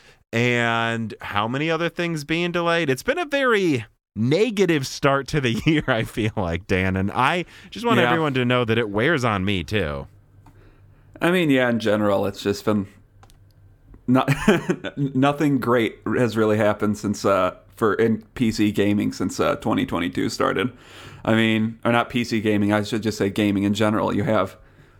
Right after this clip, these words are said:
Speaker 2: two massive acquisitions, which I don't think are great for the industry. You have all of the crap with every launch,
Speaker 1: Mm-hmm.
Speaker 2: seemingly, <laughs> either being delayed or poorly received.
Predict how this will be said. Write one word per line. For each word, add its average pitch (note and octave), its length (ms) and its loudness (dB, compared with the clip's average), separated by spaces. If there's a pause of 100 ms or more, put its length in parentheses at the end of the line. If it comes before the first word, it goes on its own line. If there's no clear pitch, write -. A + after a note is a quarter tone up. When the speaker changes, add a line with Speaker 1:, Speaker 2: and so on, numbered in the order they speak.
Speaker 2:
two C3 280 2
massive A2+ 460 0
acquisitions, G#2 800 0
which G#2+ 200 0
I G#2+ 100 2
don't G2+ 200 -2
think A2+ 240 0
are G#2+ 100 2
great G#2+ 300 0
for A#2 100 -2
the G#2+ 240 0
industry. G#2+ 540 2
You G#2+ 60 2
have G#2 340 2
all G#2 380 0
of G#2 120 -6
the G#2+ 260 0 (120)
crap A2 440 0
with A2 320 -2 (1120)
every A#2+ 360 2
launch, A#2 500 0 (240)
Speaker 1:
Mm-hmm. G2+ 120 -2
Speaker 2:
seemingly, C3+ 500 2 (460)
<laughs> C3 420 -2
either C3 320 2
being B2 240 2
delayed A#2 280 2
or A#2 140 2
poorly A2+ 400 0
received. A2 540 -2